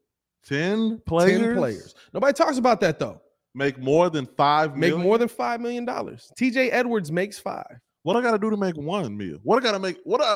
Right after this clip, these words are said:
Speaker 1: what I gotta do to make eight hundred thousand?
Speaker 2: Uh, be a player.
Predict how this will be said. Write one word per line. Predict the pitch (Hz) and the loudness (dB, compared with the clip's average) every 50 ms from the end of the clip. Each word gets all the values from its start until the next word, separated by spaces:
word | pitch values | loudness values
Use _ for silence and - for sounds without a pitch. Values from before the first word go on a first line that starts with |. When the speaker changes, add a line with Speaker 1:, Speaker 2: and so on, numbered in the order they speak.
| - 147 | 0 0
Speaker 1:
what | 170 240 | 2 4
I | - 262 269 | 4 4 4
gotta | 254 220 202 | 2 0 -2
do | 180 190 | -2 -4
to | 175 | -6
make | 175 165 151 170 | -8 -6 -4 -4
eight | 170 160 | -4 -4
hundred | 170 165 147 120 - | -4 -4 -4 -2 2
thousand? | - 156 151 139 117 - - - _ _ _ _ _ _ _ _ _ _ _ - | 4 4 4 4 2 -2 -8 -16 _ _ _ _ _ _ _ _ _ _ _ -2
Speaker 2:
Uh, | 131 131 131 131 | 0 0 0 0
be | 120 117 113 175 208 | -2 0 2 2 2
a | 202 | 2
player. | 208 - 214 202 160 110 - - | 2 0 -2 0 0 -2 -6 -12